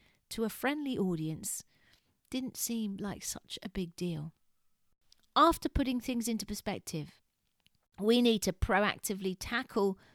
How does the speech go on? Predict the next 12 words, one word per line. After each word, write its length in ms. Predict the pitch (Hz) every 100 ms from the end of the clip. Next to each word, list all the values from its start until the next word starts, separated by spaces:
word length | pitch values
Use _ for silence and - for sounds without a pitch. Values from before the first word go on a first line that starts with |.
| -
the 80 | 214
source 460 | - 277 294 262 -
of 160 | 220
most 400 | 220 262 339 -
of 100 | 269
our 180 | 196 185
fear 440 | - 180 165 156 - _ _ _
around 380 | 196 202 196 196
what 140 | 190 -
other 200 | 190 180
people 340 | - 170 165
think. 460 | 175 175 - -